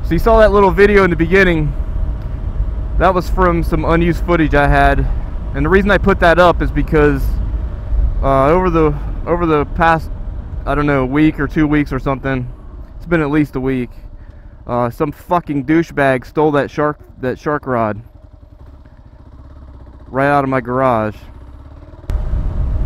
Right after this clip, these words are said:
Um, I've already filed a claim with the police. They've been searching the databases, you know, in, uh, like, the pawn shops and stuff. I've been all over Craigslist and Let Go and all the other sites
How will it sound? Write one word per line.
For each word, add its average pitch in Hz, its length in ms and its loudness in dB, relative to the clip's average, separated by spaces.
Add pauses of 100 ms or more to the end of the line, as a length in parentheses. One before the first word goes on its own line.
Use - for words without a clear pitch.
(120)
Um, 131 400 2 (420)
I've - 120 -2
already 185 160 4
filed 170 300 4
a - 20 4
claim 147 320 0
with 147 100 0
the - 60 -2
police. 131 440 0 (300)
They've 147 160 0
been 156 140 2
searching 165 400 2
the 147 80 2
databases, 143 760 2 (300)
you 127 80 2
know, 123 260 0
in, 120 160 0
uh, 113 260 0 (220)
like, 120 140 0
the - 60 -4
pawn 120 260 2
shops 117 320 0
and - 100 -2
stuff. 113 300 0 (760)
I've 131 120 2
been 143 100 2
all 151 160 4
over 147 120 4
Craigslist 139 800 2
and 120 320 0 (680)
Let 135 240 0
Go 131 440 2
and 123 100 0
all 127 160 0
the 127 100 2
other 127 200 0
sites 120 420 -2